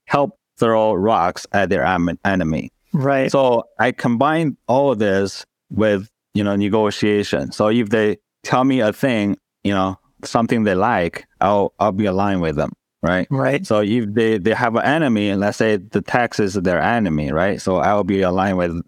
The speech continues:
Speaker 1: that enemy, right? So you do that and, uh, just treat your seller as a friend,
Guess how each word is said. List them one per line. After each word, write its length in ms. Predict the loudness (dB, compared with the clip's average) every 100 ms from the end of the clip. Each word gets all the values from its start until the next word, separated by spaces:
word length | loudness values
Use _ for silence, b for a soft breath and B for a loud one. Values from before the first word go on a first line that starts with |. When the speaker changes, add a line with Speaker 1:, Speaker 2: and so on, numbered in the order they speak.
| _
Speaker 1:
that 280 | -2 0 -2 -4
enemy, 440 | -2 0 -2 -4 -8 _ _
right? 260 | 0 0 -4 _ _
So 280 | -2 2 2
you 160 | 0 0
do 180 | 0 0
that 340 | 0 0 0
and, 200 | -2 0
uh, 180 | 0 -2
just 280 | -2 -6 -4
treat 200 | -2 2
your 400 | 2 2 0 -2
seller 300 | -2 0 2
as 200 | 0 0
a 80 | -4
friend, 460 | -2 0 0 -2